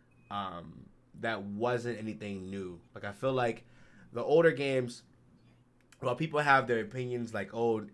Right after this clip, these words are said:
eight or, "Oh, eight is trash, nine is the best Final Fantasy, six is the best Final Fantasy," that's cool and all, but none of those games are, have, like, the world that Final Fantasy seven does. Mind you, this is, like, pre-ten.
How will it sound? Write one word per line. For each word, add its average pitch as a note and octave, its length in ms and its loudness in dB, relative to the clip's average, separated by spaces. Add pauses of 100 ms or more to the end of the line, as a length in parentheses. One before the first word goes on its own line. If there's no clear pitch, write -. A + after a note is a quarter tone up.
eight A2+ 380 -4 (160)
or, G#2+ 280 -8
"Oh, A#2 240 0
eight A2 200 -4
is A2 140 -6
trash, G#2+ 560 0
nine A2 320 0
is G2+ 120 -8
the G#2 100 -8
best G#2 400 -4
Final G#2 220 -4
Fantasy, G#2 520 -6
six G#2+ 300 -6
is G2 60 -14
the G2 80 -12
best G#2 280 -4
Final G#2+ 180 -4
Fantasy," G#2 520 -8 (320)
that's B2+ 200 -6
cool G#3+ 240 -4
and C#3 140 0
all, A2+ 300 0 (340)
but B2 140 2
none C#3 160 2
of D#3+ 100 2
those C#3 320 2
games A#2+ 500 -2
are, A2 180 -4
have, A#2+ 360 4
like, A2 160 -2
the G#2+ 80 -6
world A2 520 0
that G2+ 160 -4
Final G2+ 200 -4
Fantasy F#2 340 -12
seven F#2+ 400 -8
does. E2+ 380 -16
Mind A#2+ 420 0
you, A#2+ 300 -4 (320)
this A2 140 -8
is, A#2+ 100 -2
like, A#2+ 240 0
pre-ten. C3 680 -2